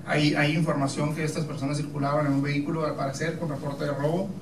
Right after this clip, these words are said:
Este, digo, todavía está, porque el vehículo parece que tiene reporte de robo en extranjero. Eh, estamos por corroborar el dato.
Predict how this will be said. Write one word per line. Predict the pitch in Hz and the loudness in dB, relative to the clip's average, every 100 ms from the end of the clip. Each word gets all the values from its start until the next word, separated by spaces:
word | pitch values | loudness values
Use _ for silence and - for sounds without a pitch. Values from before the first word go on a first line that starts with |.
| - - - | -12 -14 -6
Este, | 135 139 - 139 139 139 | -4 -4 -2 0 2 2
digo, | 160 151 | 2 4
todavía | 147 151 160 156 | 4 4 6 4
está, | 156 156 156 151 143 143 - - | 4 4 6 4 2 -2 -8 -8
porque | 139 143 | -6 -4
el | |
vehículo | 147 143 156 147 143 | -4 -2 2 2 0
parece | 143 - 156 147 | -2 -2 -2 -2
que | |
tiene | 147 143 151 143 | -2 0 0 0
reporte | - 139 143 139 | -4 -4 -4 -4
de | - | -4
robo | 143 143 | 0 0
en | |
extranjero. | 139 139 139 151 175 - - - - 107 - | -2 -2 -2 -2 -2 -6 -10 -12 -12 -10 -6
Eh, | 131 131 | -6 -4
estamos | 135 147 - | 0 0 -2
por | 139 | -4
corroborar | 139 135 131 139 147 | -2 0 2 2 2
el | 147 | 2
dato. | 151 180 | 2 0